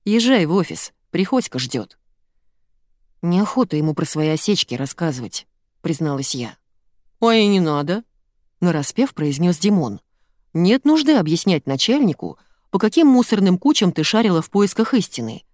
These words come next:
Ему необходим результат — и мы его получим». «Узнай адрес деревни», велела я. «Прямо завтра двину туда,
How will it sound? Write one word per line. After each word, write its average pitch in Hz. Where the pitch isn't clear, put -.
Ему 190
необходим 226
результат — 190
и 254
мы 254
его 240
получим». 226
«Узнай 247
адрес 160
деревни», 156
велела 165
я. 143
«Прямо 302
завтра 196
двину 196
туда, 135